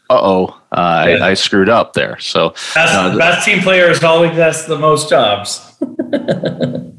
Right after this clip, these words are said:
Speaker 1: Exactly. You know, and
Speaker 2: That's
Speaker 1: it's
Speaker 2: the truth.
Speaker 1: Yeah, and it's like, you know, having a superstar on a team. You know, if you don't have other really good supporting players, then that superstar ends up carrying the load a little bit more, and then they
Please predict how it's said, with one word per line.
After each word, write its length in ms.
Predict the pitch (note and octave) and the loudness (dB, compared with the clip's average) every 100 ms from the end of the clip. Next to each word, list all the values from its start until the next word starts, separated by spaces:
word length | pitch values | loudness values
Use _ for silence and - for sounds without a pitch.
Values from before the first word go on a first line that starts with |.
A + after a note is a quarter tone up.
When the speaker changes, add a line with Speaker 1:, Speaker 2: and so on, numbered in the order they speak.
| - - - - | -20 -16 -14 -2
Speaker 1:
Exactly. 600 | D3 D3+ - G#2 D#2+ F#2+ | 2 2 2 0 0 0
You 120 | A2 | 2
know, 160 | G#2+ | 4
and 140 | A2 A2+ | 4 2
Speaker 2:
That's 160 | A2 - | 0 0
Speaker 1:
it's 120 | C3 | -2
Speaker 2:
the 40 | |
truth. 500 | - C#3 B2 - - - - - - - | 0 0 0 -2 -10 -14 -14 -16 -12 0
Speaker 1:
Yeah, 180 | E3 C3+ | 4 4
and 120 | C#3 | 2
it's 140 | C#3 | 0
like, 140 | D#3 C#3 | -2 0
you 220 | - C#3+ | 0 0
know, 60 | B2+ | 0
having 340 | B2+ B2 B2+ | 2 2 2
a 40 | A#2 | 2
superstar 680 | - D3+ B2 - B2 A#2+ A#2 | 0 0 0 2 2 2 2
on 80 | |
a 40 | A#2 | 0
team. 480 | - E3+ B2+ C2+ C#2+ | -2 0 0 -2 -2
You 80 | |
know, 140 | F#2+ F2 | 0 0
if 160 | G2 A2 | 2 2
you 60 | |
don't 200 | A2+ A#2 | 2 2
have 220 | A#2+ A2+ G#2+ | 2 0 2
other 300 | G#2+ A#2 G#2 | 2 2 2
really 280 | A2 A2+ G#2+ | 2 2 2
good 180 | G#2+ G2 | 0 0
supporting 520 | - - A2 G#2+ F#2 | -4 0 2 2 -2
players, 540 | - D#3 C3 G#2 - - | -2 0 2 2 0 -2
then 180 | G2 | 0
that 140 | G2+ F#2+ | 0 0
superstar 840 | - D3 B2 A2 - F#2 F2+ E2 | -2 -4 -4 -2 0 2 2 2
ends 260 | G2 G2 F#2+ | 0 -2 -2
up 180 | F#2 - | -4 -2
carrying 540 | G#2+ G2+ F#2+ F#2+ F#2 | 0 0 2 0 0
the 80 | E2 | 0
load 320 | F2+ A2+ B2 | 2 2 2
a 40 | F#2 | 2
little 240 | F2 F2 | 0 -2
bit 180 | D#2+ D2 | -2 -4
more, 220 | E2 F2+ | -2 0
and 100 | G2 | 2
then 120 | G2+ F#2+ | 2 0
they 220 | F2+ | -2